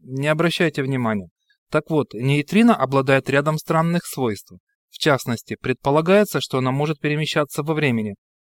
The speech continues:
"Не может быть", удивился Пламбран. Я не настаиваю, но поведение нейтрино можно охарактеризовать этим термином,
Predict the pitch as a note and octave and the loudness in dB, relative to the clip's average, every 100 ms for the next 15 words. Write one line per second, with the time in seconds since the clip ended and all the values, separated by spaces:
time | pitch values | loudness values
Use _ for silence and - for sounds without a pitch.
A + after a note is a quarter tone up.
0 | _ - B2+ C3+ D3+ D#3+ F3+ D#3+ D#3+ D3+ | _ -4 0 2 4 4 0 2 2 2
1 | C#3+ B2 A#2+ A#2 A#2 - A2 A#2 A2 G#2+ | -2 -4 -2 -2 -2 -4 -4 -2 0 -2
2 | G#2+ G2+ - _ _ A#2+ C#3 E3+ F#3 G3 | -4 -8 -12 _ _ -2 2 4 4 2
3 | - C3+ A2+ G2+ G2 _ _ A#2+ A#2+ C#3+ | 2 2 2 0 -6 _ _ -6 0 2
4 | C#3+ D3 D3 D3 C#3+ C#3+ C#3 G3 E3 G2+ | 2 2 2 2 0 -2 0 2 2 0
5 | B2+ D#3 D#3 C#3+ C3 C#3+ C3 C#3 C3+ D3 | -2 0 0 -2 0 0 0 0 0 2
6 | D#3+ - D3+ C#3+ C#3 - A#2+ G#2+ G2+ | 0 0 -4 -4 -4 0 0 0 -4